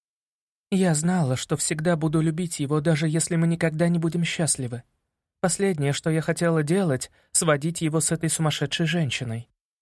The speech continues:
«В любом случае, это не важно». «Ты права. Это абсолютно не важно. Ты действительно думаешь, что у тебя есть шанс с Лэндоном, когда существую я?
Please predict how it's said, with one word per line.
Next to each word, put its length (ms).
«В 120
любом 320
случае, 440
это 140
не 120
важно». 400
«Ты 140
права. 420
Это 220
абсолютно 480
не 120
важно. 380
Ты 180
действительно 880
думаешь, 580
что 240
у 60
тебя 240
есть 380
шанс 340
с 100
Лэндоном, 540
когда 320
существую 680
я? 280